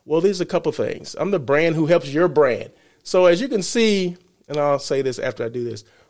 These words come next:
what can I do? What do I do, and what, how can I help you? Hospitality personality, that's one thing. Content creator,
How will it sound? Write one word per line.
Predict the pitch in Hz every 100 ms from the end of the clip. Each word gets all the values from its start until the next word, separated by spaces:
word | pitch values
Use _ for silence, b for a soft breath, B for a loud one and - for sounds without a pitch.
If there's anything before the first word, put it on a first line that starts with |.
| b
what | - 147
can | 156
I | 147
do? | 139 143 139
What | 127 156
do | 175
I | 165
do, | 156 160 165
and | 143
what, | 147 147
how | 143 147
can | 147
I | 127
help | 123 147 -
you? | 123 - b b
Hospitality | - 185 - 185 175 170
personality, | 175 165 151 147 120 110
that's | 104 117
one | 127 123
thing. | 110 107 - - _ _ _ _
Content | - 156 151 156
creator, | - 151 156 156 156 156 156